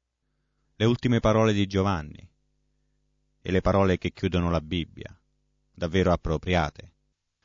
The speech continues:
La grazia del nostro Signore Gesù Cristo sia con tutti voi. Amen.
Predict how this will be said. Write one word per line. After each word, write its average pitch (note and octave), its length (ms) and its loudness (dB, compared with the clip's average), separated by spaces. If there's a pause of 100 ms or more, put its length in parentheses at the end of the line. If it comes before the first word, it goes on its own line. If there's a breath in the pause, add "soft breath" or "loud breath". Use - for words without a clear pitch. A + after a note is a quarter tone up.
(140)
La G#2 120 2
grazia A2 420 2
del G#2 140 2
nostro G2+ 380 0
Signore G2 420 0
Gesù F#2+ 300 0
Cristo F#2 520 -2
sia F#2 220 0
con F2+ 260 -6
tutti F#2 360 -8
voi. D#2+ 600 -2 (500)
Amen. D#2+ 640 -8